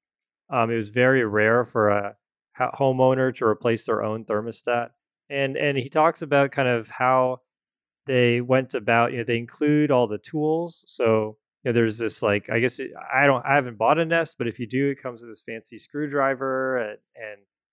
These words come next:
you know, like, uh, they've thought about all the different types of home thermostat setups you can have, and, and they've made it so that you can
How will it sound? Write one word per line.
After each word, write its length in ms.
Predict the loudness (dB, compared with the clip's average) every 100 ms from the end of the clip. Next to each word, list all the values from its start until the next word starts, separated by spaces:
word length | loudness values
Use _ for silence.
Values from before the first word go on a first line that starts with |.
| _ _
you 80 | 0
know, 180 | 2 4
like, 340 | 4 2 0
uh, 220 | 2 2
they've 180 | 0 -2
thought 240 | 2 2
about 220 | 2 0 2
all 220 | 2 2
the 100 | 0
different 380 | -6 -8 -12 -14 _ _
types 320 | -4 -4 -4 -8
of 180 | -8
home 300 | -6 -6 -6 -6
thermostat 520 | -6 -6 -8 -8 -6
setups 440 | -4 -2 -2 -6
you 60 | -16
can 140 | -14
have, 440 | -6 -2 0 -2 -6
and, 180 | -16 -20
and 100 | -12
they've 180 | -10 -4
made 220 | -2 0
it 100 | -2
so 160 | -4 0
that 240 | 0 0
you 140 | -4 -10
can 300 | -10 -12